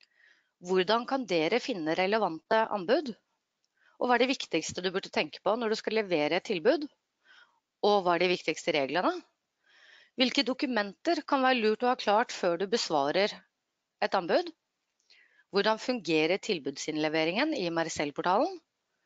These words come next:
Hva med leverandørsamarbeid? Hvilke muligheter er det?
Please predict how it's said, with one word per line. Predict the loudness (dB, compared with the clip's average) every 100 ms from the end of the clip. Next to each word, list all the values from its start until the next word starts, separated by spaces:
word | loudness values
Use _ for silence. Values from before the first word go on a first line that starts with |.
| _ _ _ -2
Hva | 2 2
med | 2
leverandørsamarbeid? | 0 0 0 0 0 0 0 0 2 2 0 -14 _ -6
Hvilke | -4 -4
muligheter | -2 -2 -2 -2 -2 0
er |
det? | 2